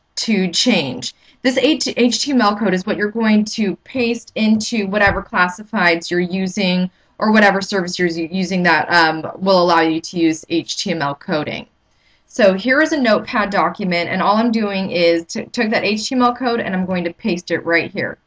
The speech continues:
As you can see, it's kind of a long code,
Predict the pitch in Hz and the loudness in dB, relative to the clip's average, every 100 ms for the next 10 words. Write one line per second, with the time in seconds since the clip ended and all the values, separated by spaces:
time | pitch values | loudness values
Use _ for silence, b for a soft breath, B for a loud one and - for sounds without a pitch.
0 | _ _ _ _ - 220 240 285 330 330 | _ _ _ _ -4 -2 0 0 -2 -2
1 | 262 254 277 254 - 233 208 202 208 208 | 2 2 2 -6 -2 0 0 0 2 2
2 | 196 196 - 196 196 226 | 2 -4 -2 2 2 0